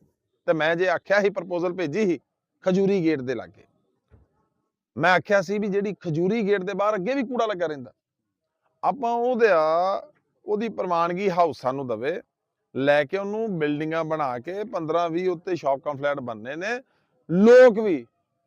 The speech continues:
ਉਹਨਾਂ ਨੂੰ ਵੀ ਬੈਨੀਫਿਟ ਹੋ ਜਾਵੇ, ਲੈ ਲੈਣ। ਉਹ ਪੈਸਾ ਸਾਰਾ ਜਿਹੜਾ ਕਾਰਪੋਰੇਸ਼ਨ 'ਚ ਆਉਣਾ ਸੀ,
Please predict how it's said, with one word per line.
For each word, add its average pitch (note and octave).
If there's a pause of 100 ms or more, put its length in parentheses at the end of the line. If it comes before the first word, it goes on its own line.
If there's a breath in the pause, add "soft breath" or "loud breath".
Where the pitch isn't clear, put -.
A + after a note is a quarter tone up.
(280)
ਉਹਨਾਂ C#4
ਨੂੰ B3+
ਵੀ B3
ਬੈਨੀਫਿਟ F#3
ਹੋ G3+
ਜਾਵੇ, F3
ਲੈ F#3
ਲੈਣ। D#3 (880)
ਉਹ B3+
ਪੈਸਾ G#3
ਸਾਰਾ G3+
ਜਿਹੜਾ G3+
ਕਾਰਪੋਰੇਸ਼ਨ D3
'ਚ B2+
ਆਉਣਾ A#2+
ਸੀ, G2+